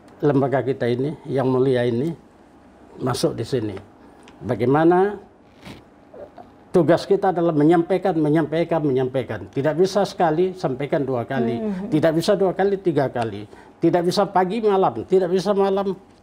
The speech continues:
Speaker 1: ada waktu lain. Jadi jangan henti-hentinya sampaikan itu.
Speaker 2: Spesifik tentang judi online, Tengku.
Speaker 1: Spesifik, spesifik.
Speaker 2: Ini kan belakangan ini kasusnya sedang
Speaker 1: Hmm.
Speaker 2: sangat-sangat masif.
Speaker 1: <clears throat> Iya.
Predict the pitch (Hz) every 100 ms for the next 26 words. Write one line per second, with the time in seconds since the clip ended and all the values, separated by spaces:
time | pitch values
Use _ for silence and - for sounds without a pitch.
0 | - - - 156 160 139 - 151 - 151
1 | 135 117 120 98 - - - - - -
2 | - 110 131 180 175 156 151 175 156 156
3 | 147 151 151 139 131 127 147 - 151 127
4 | 120 151 151 123 117 - 101 101 - 254
5 | 247 269 311 254 240 240 240 240 240 220
6 | 208 190 190 - 143 - 175 175 - 175
7 | 139 - 151 240 254 311 294 - 220 226
8 | 220 247 262 233 226 247 240 220 214 214
9 | 190 254 285 302 320 302 302 294 294 -
10 | - 247 233 226 - - - 139 101 87